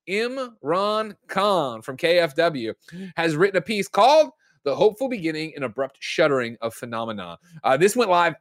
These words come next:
as we went live, so I've only been able to glance at it. I don't have a good pull quote from you, but it is chronicling the rise and fall of Phenomena. Uh, if you remember, this is the one that happened around G D C, where Robin Hunicke, uh, it came out. They, she was in that video about toxic workplaces.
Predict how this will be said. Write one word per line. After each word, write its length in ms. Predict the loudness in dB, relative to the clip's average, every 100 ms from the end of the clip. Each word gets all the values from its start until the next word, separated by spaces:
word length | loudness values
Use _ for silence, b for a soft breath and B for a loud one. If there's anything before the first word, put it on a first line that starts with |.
| -2
as 320 | 0 0 -2
we 220 | 0 2
went 200 | 2 2
live, 360 | 0 0 -2 -4
so 140 | 2
I've 140 | 2 2
only 200 | 0 0
been 100 | 0
able 160 | 0
to 80 | -2
glance 380 | -2 -2 -2 0
at 160 | 0
it. 60 | 0
I 100 | 0
don't 160 | 0 -2
have 80 |
a 40 | -2
good 180 | -4 0
pull 200 | 0 0
quote 240 | -2 -4
from 180 | -6 -6
you, 160 | -6 -10 -12 -4
but 140 | -2
it 60 | 0
is 140 | -4
chronicling 600 | _ -2 -2 -2 -4 0
the 60 | 2
rise 220 | 2 2
and 100 | 0
fall 260 | 0 2
of 120 | 0 -4
Phenomena. 480 | -4 -4 -4 -6 -6 B -4
Uh, 60 |
if 120 | -4 -4
you 60 |
remember, 220 | -4 -4
this 180 | -6 -6
is 100 | -6
the 100 | -6
one 340 | -2 0 -2 -8 _ _ _ _ -18 -4
that 120 | -2
happened 240 | 0 2 2
around 220 | 2 -2
G 180 | -4 -4
D 100 | -4
C, 420 | -4 -2 -2 -6 -10 -10 2
where 200 | 4 6
Robin 340 | 4 4 0
Hunicke, 540 | 0 0 0 -2 -2 B -2
uh, 260 | 2 4 2
it 480 | -2 -8 -6 -6 -6
came 180 | -6 -2
out. 220 | -2 -2
They, 160 | -4 -4 -6
she 120 | -4
was 100 | -4
in 60 |
that 160 | -6 -6
video 300 | -4 0 2
about 200 | 2 0
toxic 320 | -2 -4 -2
workplaces. 640 | 0 0 0 0 0 -4